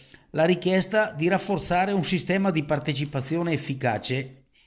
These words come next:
e al passo con la situazione in evoluzione. Le novità a questo riguardo sono la costituzione di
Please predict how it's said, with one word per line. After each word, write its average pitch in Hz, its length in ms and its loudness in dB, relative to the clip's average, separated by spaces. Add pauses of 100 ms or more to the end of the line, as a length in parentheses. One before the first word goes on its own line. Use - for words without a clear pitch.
(120)
e 175 140 -2
al 180 180 -2
passo 151 420 0
con 170 140 -2
la 151 80 2
situazione 147 540 -2
in 147 80 2
evoluzione. 98 840 -4 (1400)
Le 156 140 2
novità 240 340 4
a 180 60 0
questo 175 220 0
riguardo 202 520 0
sono 131 480 0
la 143 120 -2
costituzione 196 840 -4
di 120 380 0